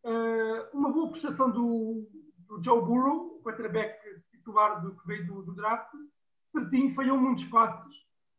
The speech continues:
Teve uma porcentagem de, de acerto, pá, se calhar cinquenta, sessenta por cento, que é baixinho. Mas não desesperou, não teve interseções, fez o jogo dele.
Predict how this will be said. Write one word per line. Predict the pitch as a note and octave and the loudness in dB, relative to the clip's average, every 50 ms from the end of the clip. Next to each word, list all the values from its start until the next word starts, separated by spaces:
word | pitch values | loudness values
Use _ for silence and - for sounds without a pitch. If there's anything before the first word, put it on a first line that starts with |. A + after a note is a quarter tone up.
| _ _ | _ _
Teve | G#3+ G3+ | -6 -2
uma | A3 A#3 - | 0 0 0
porcentagem | - - A3+ G3 A#3+ A#3 F#3+ - G#3+ G#3 F#3 F3 | -2 -6 -8 -4 -2 -2 -2 -2 -4 -6 -6 -6
de, | G#3 G#3+ G#3 G#3 F#3+ E3+ | -6 -6 -8 -8 -8 -8
de | E3+ E3+ | -6 -6
acerto, | - - C4 A#3+ G#3+ F3 E3+ F#3+ F#3+ - - _ _ _ _ _ | -6 -2 -2 -2 -2 -2 -6 -10 -14 -16 -20 _ _ _ _ _
pá, | - F3 E3+ E3+ E3+ - - - _ _ | -8 -6 -6 -8 -10 -14 -18 -20 _ _
se | _ | _
calhar | - - G3 - | -2 -2 -2 -2
cinquenta, | - - A3 F#3+ - A#3+ A#3 A3+ A#3 - | -2 -8 -10 -6 -2 0 0 0 0 -4
sessenta | - A#3+ A3+ F3+ E3 - | -6 -6 -6 -4 -6 -8
por | - | -8
cento, | - - G#3 G#3+ - | -10 -10 -12 -10 -6
que | B3 A3 | -4 0
é | |
baixinho. | A3 A3 G#3+ - - A#3 A#3 B3 C4+ C#4+ C#4+ - - _ _ _ _ _ _ _ _ _ _ _ _ _ | 0 0 0 0 -2 0 0 0 0 -2 -4 -8 -16 _ _ _ _ _ _ _ _ _ _ _ _ _
Mas | - C4+ D4 G#3 G3+ | -4 -2 -2 2 2
não | D4+ E4 C#4+ | 2 2 2
desesperou, | - - - - - A#3+ A3+ A#3+ C4+ C#4+ C#4+ C#4+ C#4 C4+ | 0 -2 -8 -8 -2 0 2 4 4 4 4 4 4 4
não | B3+ B3+ B3 - | 4 4 2 2
teve | C4 B3+ G3 G#3 | 0 -2 -2 -2
interseções, | A#3 - - F3 - A#3 A3+ G3 - - - A#3 B3 C4+ C4+ C4+ B3+ - | -4 -6 -6 -10 -6 -4 -4 -4 -4 -2 0 0 2 4 4 4 2 0
fez | - B3+ B3+ - | -4 -8 -8 -6
o | A#3+ G3 | -6 -6
jogo | E3+ A#3+ A#3+ - F3 E3+ | -4 -4 -4 -2 -4 -6
dele. | A3 A#3 B3+ C#4 D4+ D4 C#4 C#4+ D4 D4 - | -4 -2 -2 0 0 0 0 -2 -4 -6 -12